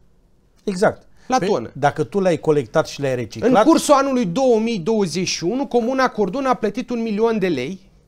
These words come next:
Speaker 2: per total an pentru gestionarea deșeurilor la nivel, uh, comunal. Dacă am fi fost mai responsabili, poate am plătit, poate am fi plătit cinci sute de mii de lei. Nu,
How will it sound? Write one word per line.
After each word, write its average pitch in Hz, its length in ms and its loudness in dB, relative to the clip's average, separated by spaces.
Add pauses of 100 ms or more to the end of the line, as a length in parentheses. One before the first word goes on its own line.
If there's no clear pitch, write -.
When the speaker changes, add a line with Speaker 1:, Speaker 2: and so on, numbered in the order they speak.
(580)
Speaker 2:
per 220 140 2
total 214 400 2
an 165 240 -2 (140)
pentru 254 220 -6
gestionarea 233 540 -2
deșeurilor 226 540 -4
la 226 100 -6
nivel, 220 500 -4
uh, 220 60 -6
comunal. 208 460 -8 (1700)
Dacă 214 880 2 (540)
am 208 220 0
fi 208 160 -4
fost 285 300 -6
mai 254 180 0
responsabili, 185 680 -6
poate 240 280 -6
am 240 200 -6
plătit, 226 380 -8 (460)
poate 214 260 0
am 208 100 0
fi 208 140 -6
plătit 196 540 -8
cinci 277 320 -2
sute 196 280 -2
de 165 120 -2
mii 160 180 -2
de 175 100 -2
lei. 120 320 -6 (880)
Nu, 202 280 -2